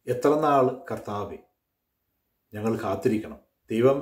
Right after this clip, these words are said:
നമ്മിൽ നിന്നും ഒളിഞ്ഞിരിക്കുന്നു എന്നുള്ള ഒരു ചിന്തയാണ് ഈ ഒരു സങ്കീർത്തനത്തിലൂടെ നമുക്ക് ലഭിക്കുന്നത്. സമയം എന്നുള്ളത് പ്രാർത്ഥിക്കുന്ന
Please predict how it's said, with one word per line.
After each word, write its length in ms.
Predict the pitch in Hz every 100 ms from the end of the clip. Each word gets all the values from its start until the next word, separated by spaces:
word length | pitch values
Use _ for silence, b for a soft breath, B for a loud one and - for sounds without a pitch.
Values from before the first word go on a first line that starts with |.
| 135
നമ്മിൽ 240 | 117 127
നിന്നും 280 | 135 135 135 131
ഒളിഞ്ഞിരിക്കുന്നു 720 | 110 117 139 147 - 143 147 139
എന്നുള്ള 380 | 120 131 131 131 135
ഒരു 140 | 123 120
ചിന്തയാണ് 680 | - 110 113 127 101 101 110 120 _ _ _ _ _ -
ഈ 140 | 120 123 123 - _ _ _ _ _ _ _ _ -
ഒരു 140 | 127
സങ്കീർത്തനത്തിലൂടെ 1040 | 123 110 110 127 123 127 123 123 123 123 123 - _
നമുക്ക് 280 | 113 113 110
ലഭിക്കുന്നത്. 580 | 117 - - 127 104 - - _ _ _ _ _ _ _ _ _ _ _ _ _
സമയം 460 | - 165 127 156 196
എന്നുള്ളത് 460 | 175 175 170 160 165 165 - _ _ _ _ _ _ _ _ _ -
പ്രാർത്ഥിക്കുന്ന 680 | 113 113 - 147 160 160